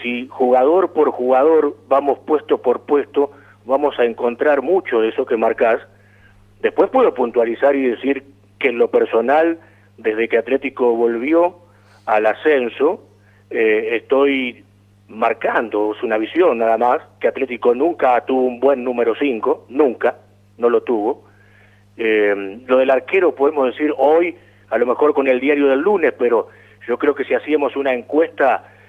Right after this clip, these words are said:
eh, en aquel momento de la decisión, todos decían, "Hay que traer un arquero de jerarquía".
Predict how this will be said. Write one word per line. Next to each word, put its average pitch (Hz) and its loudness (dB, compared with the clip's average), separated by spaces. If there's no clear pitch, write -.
eh, 107 -2
en 120 -4
aquel 143 -2
momento 139 0
de 120 2
la 120 2
decisión, 156 -2
todos 147 2
decían, 135 -2
"Hay 165 2
que 135 -6
traer 120 0
un 117 0
arquero 120 0
de 117 2
jerarquía". 131 -2